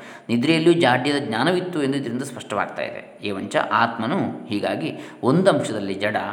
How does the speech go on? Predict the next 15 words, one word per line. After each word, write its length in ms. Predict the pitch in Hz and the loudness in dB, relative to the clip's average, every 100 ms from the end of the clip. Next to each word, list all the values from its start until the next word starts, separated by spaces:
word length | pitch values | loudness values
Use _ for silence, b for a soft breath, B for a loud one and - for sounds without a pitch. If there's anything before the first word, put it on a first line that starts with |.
| - | -4
ಇನ್ನೊಂದು 300 | 123 127 113 | 0 2 2
ಅಂಶದಲ್ಲಿ 300 | 95 101 98 | 0 -4 -6
ಚೇತನ 340 | 98 120 123 95 90 | 0 0 2 0 -2
ಎಂದಾಯಿತು. 380 | 90 82 80 - | -2 -4 -4 -4
ಆದ್ದರಿಂದ 360 | 95 143 175 | 0 2 4
ಆತ್ಮನು 500 | 110 - 107 107 127 | 4 4 2 2 -2
ಚಿದಚಿದ್ 600 | 165 123 123 135 156 147 | 0 2 4 4 2 2
ರೂಪನು, 800 | 123 107 98 98 101 110 98 - | 2 4 2 0 0 -2 -4 -6
ಚಿತ್ 340 | - 170 175 170 | -6 -4 -2 -2
ಅಚಿತ್ 360 | 113 113 - | -4 -4 -6
ರೂಪನೆಂದು 480 | 107 101 92 101 151 | -4 -4 -2 -4 -4
ದೃಢವಾಗ್ತದೆ 540 | 95 104 101 - - - | -4 0 0 -2 -6 -10
ಅಂತ 100 | - | -10
ಹೇಳ್ತಾರೆ. 600 | - - - - - - B B B B | -12 -12 -14 -14 -20 -20 B B B B
ಈಗ 200 | 226 | 0